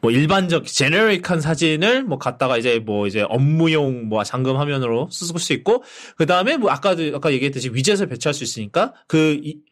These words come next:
뭐 업무 전용 잠금 화면에는 이제 업무랑 관련된 위젯들을 배치를 한다던가 뭐 이런 그런 게 있을 것 같고요.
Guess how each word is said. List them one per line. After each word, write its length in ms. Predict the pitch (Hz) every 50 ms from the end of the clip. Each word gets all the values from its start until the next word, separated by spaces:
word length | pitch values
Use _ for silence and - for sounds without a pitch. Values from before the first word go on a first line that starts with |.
| - - - - - - - _ _ _ _ _ _ _ _
뭐 220 | - 135 131 127 131 -
업무 420 | 143 160 175 190 208 220 233 226
전용 440 | - 165 147 143 151 160 156 156 147
잠금 360 | 147 123 120 127 131 139 139
화면에는 540 | 143 139 135 123 120 117 147 196 233 - 139
이제 120 | 135 156 -
업무랑 480 | 117 113 117 123 135 151 185 214 208 190
관련된 400 | 139 120 113 120 127 143 135 104
위젯들을 360 | 101 120 117 - - 98 -
배치를 320 | - 101 - - - - 107
한다던가 560 | 123 127 120 110 95 87 85 80 - - _
뭐 160 | - 107 107
이런 560 | 107 110 131 135 135 135 135 131 131 127 123 -
그런 380 | - 135 139 139 139 135 139
게 100 | 139 151
있을 240 | 110 - - 170 165
것 120 | 160 - 175
같고요. 440 | 135 107 - - 185 233 240 233